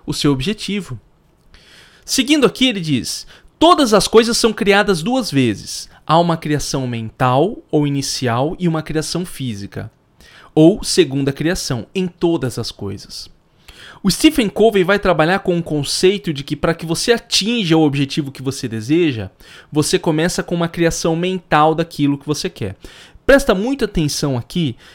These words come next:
que quando se fala isso, o Stephen Covey não está querendo a-, a-, associar esse conceito a, a uma ideia que é moderna, né, essa moderna quântica, ah, não sei o que quântico,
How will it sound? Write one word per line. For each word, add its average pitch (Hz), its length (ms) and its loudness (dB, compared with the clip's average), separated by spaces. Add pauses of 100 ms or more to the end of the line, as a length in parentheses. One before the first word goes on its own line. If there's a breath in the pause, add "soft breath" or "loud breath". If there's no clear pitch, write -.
(120)
que 170 160 -2
quando 226 280 0
se 196 180 -2
fala 151 320 4
isso, 139 640 -2
o 151 120 0
Stephen 165 340 -2
Covey 165 300 0
não 175 100 -2
está 175 240 -4
querendo 175 580 -4
a-, 143 100 2
a-, 139 340 0
associar - 500 -2
esse 156 180 -4
conceito 151 520 -6
a, 143 180 -2 (340 soft breath)
a 135 80 -2
uma 143 160 0
ideia 151 240 0
que 147 220 0
é 139 80 0
moderna, 139 720 0 (260 loud breath)
né, 131 80 -6
essa 135 160 -6
moderna 135 340 -4
quântica, 151 840 -4 (180 loud breath)
ah, 165 140 -6
não 160 40 -6
sei 165 160 -4
o 151 40 -2
que 170 120 -4
quântico, 170 840 -2